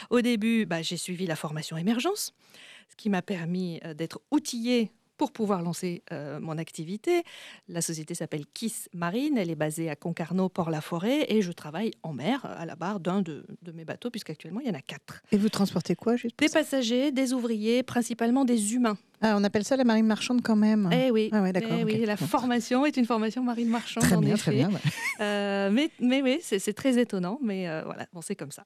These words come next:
Speaker 2: Donc sur des petites distances plutôt,
Speaker 1: Alors,
Speaker 2: alors.
Speaker 1: sur
Speaker 2: Ouais.
Speaker 1: des petites distances, en effet, c'est-à-dire que logiquement, je rentre dormir chez moi tous les soirs.
Speaker 2: Bon, c'est déjà ça.
Speaker 1: Dans l'activité que j'ai choisie.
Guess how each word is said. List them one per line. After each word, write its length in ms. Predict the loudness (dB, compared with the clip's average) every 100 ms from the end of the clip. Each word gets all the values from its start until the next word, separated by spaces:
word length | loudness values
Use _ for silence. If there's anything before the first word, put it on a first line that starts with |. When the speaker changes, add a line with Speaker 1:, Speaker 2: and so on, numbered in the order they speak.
| -4
Speaker 2:
Donc 140 | 2 4
sur 100 | 4
des 80 |
petites 300 | 2 0 -2
distances 400 | 0 0 2 0
plutôt, 300 | 0 -4 2
Speaker 1:
Alors, 100 | 4
Speaker 2:
alors. 200 | 4 2
Speaker 1:
sur 240 | 0 -2 0
Speaker 2:
Ouais. 40 |
Speaker 1:
des 100 | 0
petites 360 | -4 -10 -10 -10
distances, 560 | -14 -14 -4 -4 -2 -4
en 100 | -4
effet, 380 | -6 -2 -2
c'est-à-dire 460 | 0 -4 -4 -4 -4
que 100 | -4
logiquement, 500 | -4 -4 -4 -4 -2
je 120 | 0
rentre 320 | 0 0 0
dormir 360 | -2 0 0 0
chez 160 | -2 -2
moi 160 | -2
tous 140 | -4 -6
les 120 | -6
soirs. 360 | -8 -10 -12 -10
Speaker 2:
Bon, 160 | -6 -6
c'est 140 | -4 -2
déjà 220 | 2 0
ça. 180 | 0 -2
Speaker 1:
Dans 100 | 0
l'activité 640 | -2 -2 -6 -6 -4 -4
que 140 | -4 -6
j'ai 160 | -6
choisie. 460 | -8 -12 -16 -14